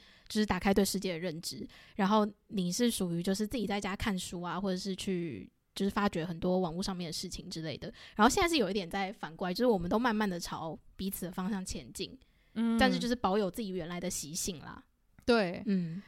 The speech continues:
Speaker 2: 我觉得真的是做节目让我认识了很多人，
Speaker 1: 嗯。
Speaker 2: 就是这些人可能是如果我持续我原本的生活，我不可能会认识的，因为我不是那种会一直去，你知道，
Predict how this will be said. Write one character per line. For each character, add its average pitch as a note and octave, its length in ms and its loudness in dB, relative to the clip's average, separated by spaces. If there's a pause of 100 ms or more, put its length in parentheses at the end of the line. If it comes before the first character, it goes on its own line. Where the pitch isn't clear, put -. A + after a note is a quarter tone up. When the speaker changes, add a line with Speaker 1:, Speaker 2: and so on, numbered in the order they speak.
(140)
Speaker 2:
我 B3+ 120 6
觉 B3 140 4
得 D#4 80 8
真 G4 140 2
的 A#3+ 80 4
是 C4+ 120 0
做 B3+ 160 4
节 F3 140 0
目 G3+ 220 0
让 G#3 180 2
我 D#3 340 -2
认 A#3 220 4
识 A#3 160 0
了 F#3 120 4
很 D#3+ 180 -8
多 F3 340 0
人， F3 380 -4 (280)
Speaker 1:
嗯。 A#3+ 100 2
Speaker 2:
就 A#3 80 6
是 G#3 100 4
这 - 80 2
些 C#4 120 6
人 G3+ 100 4
可 F3+ 80 0
能 F3 140 0
是 A#3 240 2
如 G3 200 2
果 A#3 140 4
我 E3 320 4 (240)
持 - 160 -4
续 A3+ 100 2
我 G#3+ 140 4
原 F3+ 100 2
本 G3+ 120 0
的 E3+ 80 -4
生 F#3+ 200 0
活， F#3 100 2
我 D#3 40 0
不 F3 100 -2
可 G#3+ 140 -4
能 F3 140 -8
会 F#3 80 0
认 F3 180 -2
识 - 160 -8
的， - 180 -8
因 - 60 -8
为 A#3 80 4
我 G#3 100 6
不 - 140 -2
是 G3+ 260 2
那 A3 140 -2
种 E3+ 160 0
会 G3+ 140 0
一 G#3+ 100 -4
直 F#3 80 -4
去， F3 340 -2 (360)
你 - 40 -8
知 F#3+ 60 2
道， G3 100 4